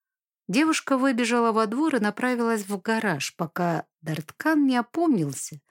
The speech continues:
и не запер свою дочь в клетке лаборатории департамента. Водить Амалия научилась давно, но своей машины у неё пока не было —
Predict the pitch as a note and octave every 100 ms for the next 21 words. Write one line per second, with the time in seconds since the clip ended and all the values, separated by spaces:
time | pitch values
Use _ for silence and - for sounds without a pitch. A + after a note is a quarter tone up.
0 | _ _ _ _ _ - A3 A#3 G#3+ G3
1 | F3 - F3+ F3+ F3 F#3 - - G#3 G#3
2 | - E3+ D#3 E3 D#3+ E3+ E3 D#3 D3+ D3+
3 | F3+ - F3 C#3 C3+ - _ _ _ _
4 | _ _ _ _ - A3 B3 D#4+ C#4+ C#4
5 | C#4 C4 B3 A#3+ - B3+ A#3 G#3+ G3+ A3+
6 | A3 G3+ D#3 E3+ G#3+ G#3 G#3 G3+ G#3 G3+
7 | A3 G3 F#3+ G3 F#3 F#3+ A3 A#3+ F#3+ B2+
8 | C#3